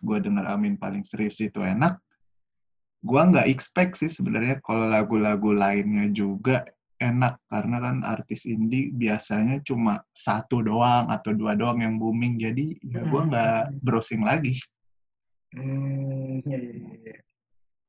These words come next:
Speaker 1: Sampai gua denger dia bikin album tuh,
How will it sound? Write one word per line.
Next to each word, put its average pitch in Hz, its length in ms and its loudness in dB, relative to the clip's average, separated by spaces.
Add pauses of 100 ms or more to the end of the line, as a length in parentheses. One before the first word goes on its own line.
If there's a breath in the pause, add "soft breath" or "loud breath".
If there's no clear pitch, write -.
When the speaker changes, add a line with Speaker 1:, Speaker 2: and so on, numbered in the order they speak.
Speaker 1:
Sampai 113 580 2
gua 110 240 4
denger 107 600 2
dia 113 320 -2
bikin 107 420 2
album 123 760 4
tuh, 147 300 -2